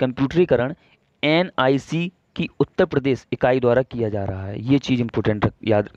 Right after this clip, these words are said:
रखना कि किसके द्वारा, एनआईसी के द्वारा किया जा रहा है। अब बात आती है राजस्व न्यायालय के अधीन मुख्य विषय क्या है, क्या करता है राजस्व न्यायालय, बार बार चर्चा में है सर, इस चीज़ को हमें याद करना है। क्या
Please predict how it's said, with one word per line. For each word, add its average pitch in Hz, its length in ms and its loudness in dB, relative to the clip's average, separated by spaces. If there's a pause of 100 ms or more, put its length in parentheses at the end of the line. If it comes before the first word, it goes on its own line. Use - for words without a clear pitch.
(120)
रखना 113 240 -2
कि 147 120 0
किसके 131 320 0
द्वारा, 113 260 2
एनआईसी 113 380 -2
के 110 100 -4
द्वारा 107 240 -2
किया - 240 -10
जा 120 120 -6
रहा 107 140 -4
है। 117 100 -10 (680)
अब 156 80 0
बात 165 200 2
आती 160 200 0
है 170 180 2
राजस्व 143 540 -2
न्यायालय 131 340 2
के 127 120 0
अधीन 143 300 -2 (320)
मुख्य 151 280 0
विषय 127 260 0
क्या 117 160 -4
है, 117 80 -4
क्या 226 220 0
करता 123 300 0
है 110 60 4
राजस्व 104 340 -2
न्यायालय, 98 320 -6 (380)
बार 127 160 2
बार 147 100 0
चर्चा 120 400 -4
में 107 100 -6
है 107 80 -4
सर, 113 180 -4 (120)
इस - 120 -8
चीज़ 139 180 -2
को 139 100 -2
हमें 135 120 0
याद 120 260 0
करना 98 260 -6
है। 98 240 -8
क्या 151 240 2